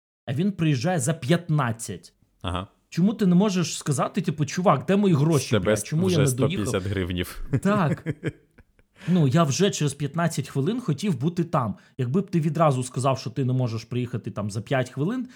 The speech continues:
Speaker 1: а нам їхати десять. Так? Ну, тому що, в принципі, тут Рига, тут за п'ятнадцять хвилин з центра можна в будь-яку сторону доїхати.
Speaker 2: Мгм.
Speaker 1: От, знаєш, це як, типу, циркулем коло.
Speaker 2: Ага.
Speaker 1: Типу, поставив центр,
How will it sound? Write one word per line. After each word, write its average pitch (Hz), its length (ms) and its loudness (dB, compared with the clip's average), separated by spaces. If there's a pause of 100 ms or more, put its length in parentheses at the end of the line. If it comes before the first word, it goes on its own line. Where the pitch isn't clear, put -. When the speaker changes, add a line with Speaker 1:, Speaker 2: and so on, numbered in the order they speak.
(120)
Speaker 1:
а 131 80 -2
нам 143 140 2
їхати 131 400 0
десять. 113 560 -4 (340)
Так? 165 260 -4
Ну, 170 120 0
тому 131 240 -2
що, - 140 -8
в - 40 -10 (200)
принципі, 113 380 -6
тут - 180 -8
Рига, 120 260 2
тут 95 200 -14
за 104 100 -8
п'ятнадцять 123 520 -4
хвилин 147 300 0
з - 80 -4
центра 147 400 -2 (260)
можна 120 220 2
в 110 40 2
будь-яку 120 380 2
сторону 104 380 0
доїхати. 98 460 -4
Speaker 2:
Мгм. 98 80 -6 (420)
Speaker 1:
От, 95 160 -8
знаєш, 135 220 -6
це - 120 -4
як, 107 120 -2
типу, 127 260 0
циркулем 117 500 2
коло. 107 300 -4
Speaker 2:
Ага. 90 160 -2
Speaker 1:
Типу, - 220 -8
поставив 214 380 -4
центр, 139 440 -2